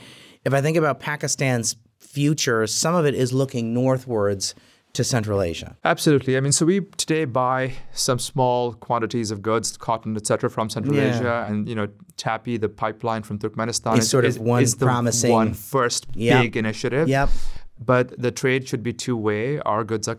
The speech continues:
Speaker 2: competitive, uh,
Speaker 1: Yes.
Speaker 2: in those markets, and I think post-peace in Afghanistan, we will have a corridor to take our goods up. I also think that there are other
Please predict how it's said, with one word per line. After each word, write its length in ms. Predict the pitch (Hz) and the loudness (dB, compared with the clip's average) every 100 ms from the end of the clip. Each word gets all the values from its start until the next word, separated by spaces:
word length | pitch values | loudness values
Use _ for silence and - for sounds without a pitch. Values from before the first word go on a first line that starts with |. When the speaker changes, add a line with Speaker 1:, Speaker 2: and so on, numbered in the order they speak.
| 113 | -6
Speaker 2:
competitive, 480 | 107 101 117 139 139 | -6 -6 -4 -6 -6
uh, 120 | 143 139 | 0 4
Speaker 1:
Yes. 240 | 170 175 | 4 4
Speaker 2:
in 60 | 113 | 2
those 120 | 113 | 0
markets, 480 | 110 110 113 151 - | -2 -4 -2 -2 -2
and 200 | 110 107 - - _ - | -2 -4 -8 -20 _ -8
I 40 | 113 | -4
think 240 | 120 127 - | -2 -4 0
post-peace 680 | 123 120 - - 117 113 117 | 0 0 -6 -8 -6 -2 -4
in 80 | 113 | -4
Afghanistan, 640 | 107 104 117 - 139 135 | -4 -4 -2 -2 -2 -2
we 100 | 113 110 | -2 -2
will 100 | 113 110 | -2 -2
have 140 | 110 - - - | -4 -4 -14 -16
a 80 | - | -12
corridor 640 | - - 131 139 120 113 101 | -10 -2 0 2 2 2 0
to 40 | 107 - | -4 -4
take 160 | 110 110 | -4 -2
our 80 | 104 | -4
goods 320 | 101 107 - 104 | -2 -2 0 0
up. 160 | 147 - - - - - - - | -2 0 0 0 -4 -12 -12 -4
I 320 | 113 113 113 - 120 | 0 2 2 0 -2
also 240 | 127 127 | -2 -2
think 280 | 127 127 113 | -2 -2 -2
that 120 | - | -2
there 160 | 110 113 110 | 0 0 0
are 100 | 110 - - - 127 | -2 -6 -10 -2 0
other 180 | 131 | 2